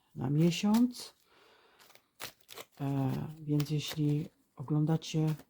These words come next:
w którymś tam momencie i nie pasuje, można, <clears throat> przepraszam, można sobie to przecież odsłuchać później, na przykład za tydzień, dwa, jeszcze raz ponownie i sprawdzić,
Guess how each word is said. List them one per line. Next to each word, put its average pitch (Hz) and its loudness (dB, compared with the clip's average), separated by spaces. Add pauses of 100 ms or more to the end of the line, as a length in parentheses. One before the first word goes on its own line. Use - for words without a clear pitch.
(140)
w - -20
którymś 165 2
tam 160 0
momencie 165 4 (120)
i 151 -2 (580)
nie 147 0
pasuje, 170 2
można, 175 4 (260)
<clears throat> 240 12
przepraszam, 160 -2
można 170 0
sobie 151 -4
to - -6
przecież 143 -4
odsłuchać 156 0
później, 156 2 (760)
na 131 -16
przykład 151 -4
za 135 -2
tydzień, 175 2
dwa, 143 2
jeszcze 147 2
raz 151 0
ponownie 160 2 (680)
i 127 -8
sprawdzić, 156 -2